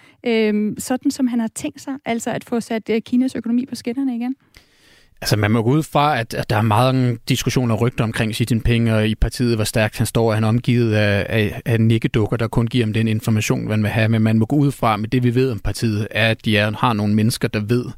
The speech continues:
Speaker 2: hvad er den vigtigste vej frem, og hvordan de skal reagere. Men jeg tror personligt, at når historiebøgerne skal skrives om det her, især også set fra Vesten,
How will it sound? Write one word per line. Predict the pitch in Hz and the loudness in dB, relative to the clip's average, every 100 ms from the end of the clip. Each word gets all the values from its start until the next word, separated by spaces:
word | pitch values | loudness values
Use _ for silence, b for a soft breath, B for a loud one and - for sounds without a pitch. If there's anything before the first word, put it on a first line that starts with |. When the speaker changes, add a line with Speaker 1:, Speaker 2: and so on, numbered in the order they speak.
| b b b - | b b b -4
Speaker 2:
hvad | 120 | 0
er | 120 | 0
den | 113 | 2
vigtigste | 123 - 113 - 101 | 0 -2 -4 -2 0
vej | 95 | -2
frem, | - 117 110 | 0 -2 -2
og | 107 | -4
hvordan | 104 107 110 | -2 0 0
de | 110 | -2
skal | - 113 104 110 | 0 0 0 0
reagere. | 107 104 117 113 107 | -2 -2 -2 -2 -2
Men | 98 113 | 0 2
jeg | 139 | 2
tror | - 139 | 0 -2
personligt, | 120 - 185 202 147 - | -2 0 -2 0 -2 -2
at | 117 | 0
når | 113 | 2
historiebøgerne | 110 - 127 117 113 104 | 2 2 0 0 0 -2
skal | 104 110 | -2 -4
skrives | - 113 110 | 0 0 2
om | 110 | 0
det | 113 107 | 0 0
her, | 101 | -2
især | - 143 131 | 0 0 0
også | 110 | 0
set | 127 113 | -2 -2
fra | - 107 | -4 0
Vesten, | 107 - 127 | 0 0 -2